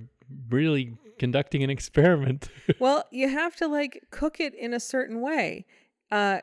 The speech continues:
Speaker 2: 'cause if you don't, like, there's a, a chemical in it and it will leach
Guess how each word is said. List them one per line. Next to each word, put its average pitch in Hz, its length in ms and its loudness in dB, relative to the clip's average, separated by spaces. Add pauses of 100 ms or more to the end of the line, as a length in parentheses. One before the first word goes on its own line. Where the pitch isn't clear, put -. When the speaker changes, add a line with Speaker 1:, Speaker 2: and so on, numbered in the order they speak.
Speaker 2:
'cause 233 180 -2
if 240 160 -6
you 233 120 -6
don't, 240 600 -2
like, 202 300 -2
there's 208 460 -2
a, 190 400 0 (640)
a 175 420 0 (220)
chemical 214 640 -6
in 180 160 -6
it 185 220 -4 (220)
and 175 540 -4 (420)
it 202 160 -2
will 190 460 0
leach 214 640 -8